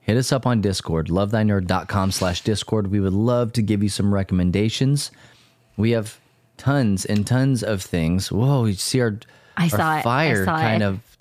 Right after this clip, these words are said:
Speaker 1: kind of <laughs> fired for a little bit there. It's, it's a sleepy fire. It's been going for a while. Um, but hey, Anna, uh, that being said, we do have a Church Nerds Weekly Verse, which is a passage <clears throat> this
Speaker 2: Mm-hmm.
Speaker 1: time.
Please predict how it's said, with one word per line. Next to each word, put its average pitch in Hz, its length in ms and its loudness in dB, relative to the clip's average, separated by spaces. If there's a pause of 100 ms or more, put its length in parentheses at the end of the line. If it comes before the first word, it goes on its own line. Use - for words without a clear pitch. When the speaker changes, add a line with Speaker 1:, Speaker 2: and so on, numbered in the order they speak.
Speaker 1:
kind 110 160 0
of 98 60 -2
<laughs> 120 80 0
fired 131 280 2
for - 160 -2
a 123 80 0
little 135 180 2
bit 120 220 0
there. 127 340 0 (640)
It's, 311 480 0
it's 190 200 0
a - 20 2
sleepy 175 340 0
fire. 85 280 -2
It's 90 100 -4
been 120 160 0
going 95 160 0
for 87 100 -4
a 80 40 0
while. 73 180 -4 (1120)
Um, 117 440 2
but 131 180 2
hey, 151 220 2
Anna, 135 400 0
uh, 113 300 2
that 135 260 -2
being 123 180 2
said, 107 220 -2
we 147 160 0
do 135 260 2
have 107 480 0
a 95 380 0
Church 104 400 -4
Nerds 92 340 0
Weekly 90 440 0
Verse, 82 380 -2
which 98 140 -2
is 107 160 0
a 90 220 0
passage 180 840 -2
<clears throat> - 400 -4
this 202 800 2
Speaker 2:
Mm-hmm. 220 40 2
Speaker 1:
time. 466 360 -2